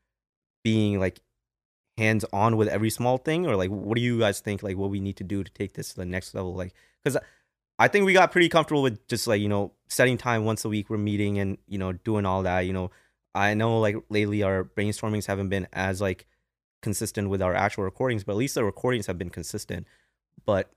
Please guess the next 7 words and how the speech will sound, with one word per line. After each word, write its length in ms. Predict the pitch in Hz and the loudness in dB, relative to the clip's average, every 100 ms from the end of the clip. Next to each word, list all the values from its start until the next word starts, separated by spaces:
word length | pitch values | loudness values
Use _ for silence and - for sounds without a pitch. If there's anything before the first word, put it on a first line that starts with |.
| _ _ _ _ _ - | _ _ _ _ _ -10
just 140 | 110 110 | -8 -2
going 220 | 117 113 | 0 2
off 160 | 101 | 0
of 80 | 95 | 0
that, 180 | 95 104 | 2 2
like, 180 | 95 92 - | 2 -4 -8
what 440 | 95 92 110 - | -10 0 0 0